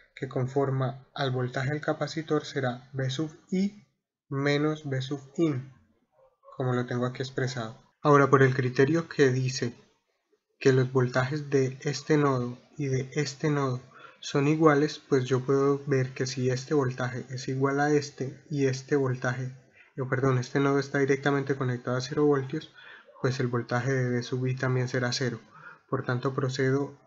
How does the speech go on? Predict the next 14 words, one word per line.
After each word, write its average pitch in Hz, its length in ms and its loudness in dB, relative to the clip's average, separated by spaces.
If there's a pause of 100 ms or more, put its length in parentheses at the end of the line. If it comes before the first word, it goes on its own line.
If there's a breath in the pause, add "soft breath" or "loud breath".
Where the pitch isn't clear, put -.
(120)
a 143 120 -8
cancelar 123 600 -2
todos 143 220 2
los 131 180 -2
B 127 120 -2
sub 131 300 -8
I 151 160 -4
que 143 140 -4
me 135 100 -2
encuentre 131 1080 -6
en 123 140 0
esta 120 240 -4
expresión 131 640 -4
porque 123 760 -4